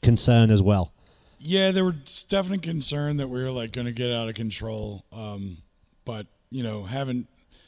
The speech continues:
Speaker 2: having a kid straightened me out. You know, when I was, like, twenty-five, I wanna say, I,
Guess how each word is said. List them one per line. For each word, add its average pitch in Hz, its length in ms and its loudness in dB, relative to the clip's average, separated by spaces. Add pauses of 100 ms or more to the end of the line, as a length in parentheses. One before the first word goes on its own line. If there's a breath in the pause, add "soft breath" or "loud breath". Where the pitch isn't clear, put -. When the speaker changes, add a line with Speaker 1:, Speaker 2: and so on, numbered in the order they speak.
Speaker 2:
having 175 260 0
a 139 60 -2
kid 127 300 -4
straightened 107 400 -6
me 107 180 -6
out. 85 220 -12 (100)
You 113 100 -10
know, 110 280 -4
when 110 100 -4
I 113 80 -2
was, 110 160 0
like, 107 240 -6
twenty-five, 131 840 -4
I 131 40 -4
wanna 127 180 0
say, 131 320 -2
I, 107 200 -8